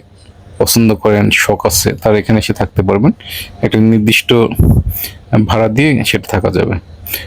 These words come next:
আর এই পার্কটার মধ্যে বেশ কিছু দোকান আছে, যে দোকানে বাচ্চাদের খেলনা টাইপের জিনিসগুলো অনেক পাওয়া যায় এবং, আহ, মেয়েদের সাজগোজের জিনিসগুলো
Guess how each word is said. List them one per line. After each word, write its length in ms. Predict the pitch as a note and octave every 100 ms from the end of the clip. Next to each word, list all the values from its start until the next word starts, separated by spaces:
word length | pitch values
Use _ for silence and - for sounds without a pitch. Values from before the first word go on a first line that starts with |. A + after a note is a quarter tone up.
| -
আর 260 | A#2 A2+ G#2+
এই 200 | - A#2+ A2 -
পার্কটার 380 | A2+ A2+ - B2+
মধ্যে 520 | A#2 A#2 A#2 A2 A#2 E3 - - - - - - - - - - - - - - -
বেশ 320 | A2+ A2 A#2+
কিছু 200 | - -
দোকান 360 | A#2 G#2+ G#2+ A2+
আছে, 220 | A2 -
যে 100 | F#2+
দোকানে 500 | G2+ G#2+ A#2 C3 C3
বাচ্চাদের 440 | B2 A#2 - B2+ A2+
খেলনা 440 | - A2 A#2 B2 A#2+
টাইপের 380 | A#2+ A#2 A2+
জিনিসগুলো 560 | G#2 G#2+ A#2 G2 G#2 G#2+ - - - - - -
অনেক 180 | A#2 A2+ -
পাওয়া 180 | A2 G#2+
যায় 200 | B2+ D#3
এবং, 320 | A#2+ A2 A2+
আহ, 520 | - - A2+ G#2+ G#2+
মেয়েদের 380 | G#2+ A#2+ G#2+ A#2+
সাজগোজের 760 | - - A2+ G#2+ G#2 A#2 A2
জিনিসগুলো 520 | G2+ G2+ G#2 F2+ F2